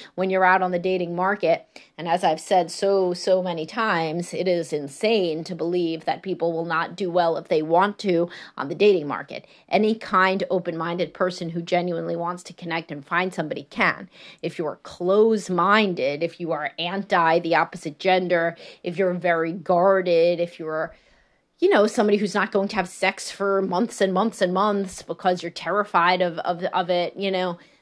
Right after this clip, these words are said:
then yeah, it's gonna be harder for you. But if you are a warm and inviting and affectionate and loving and fun and open-minded person, you know, then it doesn't matter what you look like, 'cause you're gonna find somebody.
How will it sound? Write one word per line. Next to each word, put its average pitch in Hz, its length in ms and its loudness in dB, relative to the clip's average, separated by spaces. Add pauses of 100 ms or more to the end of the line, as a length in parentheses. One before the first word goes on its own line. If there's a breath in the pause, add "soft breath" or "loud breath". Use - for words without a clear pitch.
(120)
then 196 280 4
yeah, 226 200 4
it's 143 120 -4
gonna 180 160 -2
be 180 80 -2
harder 196 380 0
for 147 160 -12
you. 135 220 -12 (420 loud breath)
But 185 120 4
if 196 160 -2
you 202 140 4
are 190 200 8
a 185 200 2
warm 190 600 6
and 165 580 -4
inviting 175 920 2
and 160 300 -4
affectionate 170 760 -2
and 165 300 -4
loving 175 640 2
and 160 200 -8
fun 185 600 0 (220 soft breath)
and 180 240 -10
open-minded 214 760 4
person, 170 600 -2 (420 soft breath)
you 185 140 2
know, 196 300 4
then 180 460 4 (100)
it 160 80 -12
doesn't 202 200 4
matter 175 260 4
what 165 180 -2
you 180 80 0
look 175 200 0
like, 143 200 -2
'cause 165 120 -14
you're 175 100 -2
gonna 165 140 -4
find 160 300 -2
somebody. 156 440 -4